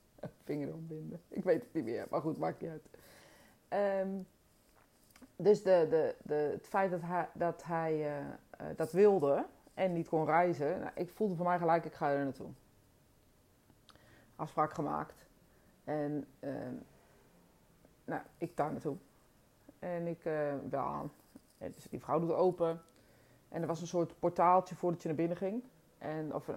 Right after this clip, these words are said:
een s-, ja, een gangetje, maar dan zeg maar nog een portaaltje voordat je... En daar stonden we in, bij de deur. <laughs> Best wel klein en krap, eh, ruimtetje. Waarop ze zei: "Eh, ehm, ik moet je wel wat vertellen voordat we beginnen.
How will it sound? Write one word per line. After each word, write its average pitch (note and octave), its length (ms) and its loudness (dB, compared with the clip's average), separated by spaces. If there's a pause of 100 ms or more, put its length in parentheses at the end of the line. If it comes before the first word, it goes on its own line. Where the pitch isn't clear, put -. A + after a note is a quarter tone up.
een E3 100 -10
s-, - 180 -16
ja, E3+ 280 0
een - 80 -8
gangetje, G3 460 -4
maar F#3+ 100 0
dan F3+ 260 -2 (120)
zeg - 180 -10
maar F#3 100 -4
nog G3+ 260 0
een F3+ 120 -2
portaaltje F#3 560 0
voordat F3+ 260 -2
je... D#3 100 -2
En C#3+ 120 -2
daar F3+ 100 0
stonden G3+ 300 0
we F#3+ 60 2
in, E3 240 2
bij D#3 140 2
de E3 100 -2
deur. D#3+ 320 0
<laughs> - 40 -4
Best F3 160 -2
wel E3+ 160 -4
klein E3 340 0
en F#3 80 -4
krap, D#3+ 300 -2
eh, D#3+ 120 0 (180)
ruimtetje. D#3 540 -6 (720)
Waarop F3+ 240 -4
ze - 120 -12
zei: F3+ 400 2
"Eh, E3+ 320 0 (920)
ehm, F3 420 -6
ik F3+ 100 -6
moet A3 140 2
je G#3+ 60 0
wel G#3 140 4
wat G3+ 140 0
vertellen G3 340 2
voordat F#3 240 -2
we G3 80 2
beginnen. E3+ 520 -2